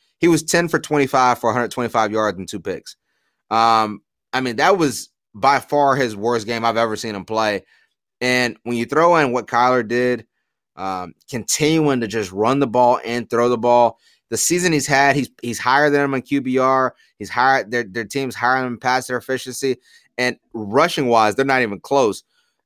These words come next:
Kyler Murray, man, I mean, I, I listened to Todd McShay say, uh, or, and Mel Kiper say, Todd McShay said he'd go first round in the N F L draft this year. Mel Kiper said if, if Kyler Murray was three inches taller and was six feet, he'd be the hands-down number one pick in the draft.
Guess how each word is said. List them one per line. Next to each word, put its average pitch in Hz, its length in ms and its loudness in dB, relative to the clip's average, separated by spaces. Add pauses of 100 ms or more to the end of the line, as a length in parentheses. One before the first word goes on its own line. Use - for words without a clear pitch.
(720)
Kyler 208 280 4
Murray, 180 300 6
man, 120 340 -4
I 156 60 -4
mean, 160 200 -6 (140)
I, 175 140 4
I 165 160 2
listened 185 300 0
to 151 40 -4
Todd 156 260 0
McShay 143 320 -2
say, 131 360 -2
uh, 117 340 0 (120)
or, 135 420 -4
and 165 180 0
Mel 151 160 2
Kiper 117 260 0
say, - 120 -10 (160)
Todd 196 180 4
McShay 175 180 0
said 147 160 2
he'd 135 160 -4
go 131 140 0
first 127 240 -2
round 123 160 -2
in 120 60 -6
the 120 80 -8
N 120 60 -6
F 117 120 -6
L 117 80 0
draft 110 240 -2
this 120 220 -8
year. 104 240 -4 (340)
Mel 175 180 2
Kiper 170 300 2
said 131 280 0
if, 101 60 -16 (120)
if 120 400 -2 (320)
Kyler 147 240 2
Murray 139 220 2
was 120 160 -4
three 139 200 0
inches 127 220 -6
taller 123 280 0
and 110 80 -2
was 101 140 -8
six - 220 -10
feet, 120 200 -8
he'd 117 200 -8
be 120 100 -4
the 110 240 -10 (160)
hands-down 117 540 -4
number 113 160 -2
one 110 100 -2
pick 104 160 -4
in 104 60 -6
the 98 80 -8
draft. 101 400 0